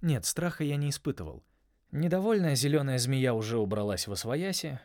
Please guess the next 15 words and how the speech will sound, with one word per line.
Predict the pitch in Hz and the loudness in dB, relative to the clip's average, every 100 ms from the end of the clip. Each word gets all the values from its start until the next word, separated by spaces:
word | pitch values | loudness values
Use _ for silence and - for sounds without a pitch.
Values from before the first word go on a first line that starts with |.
| - | -6
а | 92 98 | 0 0
опасный | - 160 - 135 | 0 -2 -2 -2
муравей | 131 127 123 165 196 190 | 0 2 2 0 -2 -4
продолжил | 123 120 165 190 147 135 | -4 -2 0 -2 -2 -4
свой | 120 110 | -4 -6
путь | - 143 - | -6 -8 -8
по | 104 | -8
стволу | 107 101 98 | -4 -4 -2
дерева, | 143 160 123 | -2 -2 -2
не | 113 | -4
обратив | 101 104 147 202 156 | -4 -6 -8 -8 -6
на | |
нас | 147 135 - | -4 -6 -6
никакого | 123 151 254 269 - 107 95 - 123 110 | -6 -4 -4 -8 -10 -10 -8 -4 -2 -2
внимания. | 90 87 80 73 80 80 | -6 -8 -8 -10 -16 -20